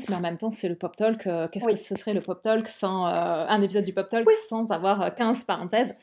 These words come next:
Speaker 2: C'est ça.
Speaker 1: Euh, dans The Americans, il y a un truc que moi j'aime beaucoup, qui est assez rare dans les séries, c'est que c'est des vrais ados qui jouent le rôle des ados.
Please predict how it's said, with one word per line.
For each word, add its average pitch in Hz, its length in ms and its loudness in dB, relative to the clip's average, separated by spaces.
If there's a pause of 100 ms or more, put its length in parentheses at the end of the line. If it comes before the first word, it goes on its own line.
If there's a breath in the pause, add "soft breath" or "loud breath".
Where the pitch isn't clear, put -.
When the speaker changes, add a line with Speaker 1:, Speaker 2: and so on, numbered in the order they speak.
(100)
Speaker 2:
C'est 233 80 0
ça. 214 240 0
Speaker 1:
Euh, 196 540 0 (100)
dans 208 440 2
The 202 60 -2
Americans, 208 460 -2
il - 20 -6
y 220 60 -2
a - 20 -4
un 196 40 -6
truc 320 180 -6
que 247 100 -6
moi 202 140 0
j'aime 165 240 -6
beaucoup, 208 260 -10
qui - 120 -8
est - 20 -2
assez 190 240 -6
rare 247 180 -2
dans 175 80 -6
les 147 100 -6
séries, 240 280 -6
c'est 220 160 -10
que 190 180 -4 (380 soft breath)
c'est - 220 -6
des 175 160 -2
vrais 226 340 0
ados 233 280 0
qui 190 200 -10
jouent 185 160 -6
le 175 80 -2
rôle 170 240 -4
des 170 160 -6
ados. 208 240 0